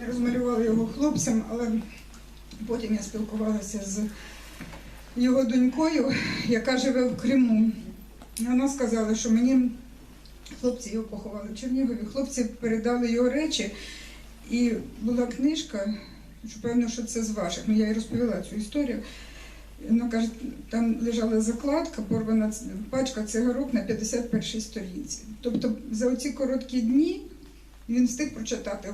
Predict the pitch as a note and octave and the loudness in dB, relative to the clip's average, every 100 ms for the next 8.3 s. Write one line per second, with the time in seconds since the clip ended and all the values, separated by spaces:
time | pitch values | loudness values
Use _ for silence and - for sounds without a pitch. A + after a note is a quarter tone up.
0 | - A3 A3 A#3+ B3+ B3+ G#3+ G#3+ - G#3+ | -8 -6 -6 -2 -2 0 0 0 0 2
1 | C4 B3+ F#3+ - A3 - A#3+ G#3+ G#3+ A3 | 2 2 -2 0 0 2 0 2 4 2
2 | A#3 B3+ C4+ A#3 A3 G#3 A3 A3 A#3+ B3+ | 4 4 4 2 2 0 -4 2 4 4
3 | - F#3+ F#3+ G#3+ A3 A3+ G#3+ G#3 F3 - | 0 -4 -2 4 6 6 6 2 -2 -4
4 | - F#3+ - - - - - - B3 C4 | -10 -12 -14 -16 -16 -18 -14 -4 0 0
5 | C4 C4+ C4+ C4+ B3+ G#3+ G3 F#3+ F3+ - | 2 4 4 4 2 0 -4 -4 -4 -4
6 | F#3 F3+ G#3+ A#3+ A#3+ D4 C4+ A#3+ B3 A#3+ | -4 -2 2 2 2 0 2 4 4 4
7 | - B3+ C4+ - G#3 A3+ B3 A3 F#3+ - | 4 4 4 2 -4 -2 0 0 -2 -4
8 | G3+ - | -6 -4